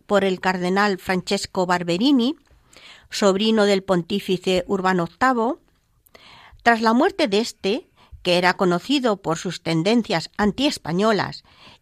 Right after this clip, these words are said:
y la llegada de su sucesor, el filoespañol Inocencio décimo, el monarca ordenó la confiscación de las tier-, de las rentas eclesiásticas de las que Barberini gozaba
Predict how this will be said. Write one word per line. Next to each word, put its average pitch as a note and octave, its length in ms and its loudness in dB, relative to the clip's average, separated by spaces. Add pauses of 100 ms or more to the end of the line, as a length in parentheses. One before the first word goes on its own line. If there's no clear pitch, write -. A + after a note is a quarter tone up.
y B3+ 120 0
la A3+ 100 2
llegada B3+ 480 2
de B3+ 140 2
su A3+ 160 -4
sucesor, A3 680 -2 (520)
el G3 180 4
filoespañol F#3+ 1080 2
Inocencio F#3+ 600 0
décimo, B3 480 0 (1000)
el F#4+ 100 6
monarca B3+ 640 4
ordenó G#3+ 640 2 (160)
la B3+ 240 0
confiscación B3 920 0 (420)
de G#3+ 120 2
las G3+ 240 2
tier-, B3+ 300 0
de G3 180 2
las F#3 140 -2
rentas C4 400 0
eclesiásticas G#3+ 960 -4 (280)
de A3 120 2
las G#3 180 2
que F3 160 2
Barberini G3+ 680 4
gozaba F#3 520 0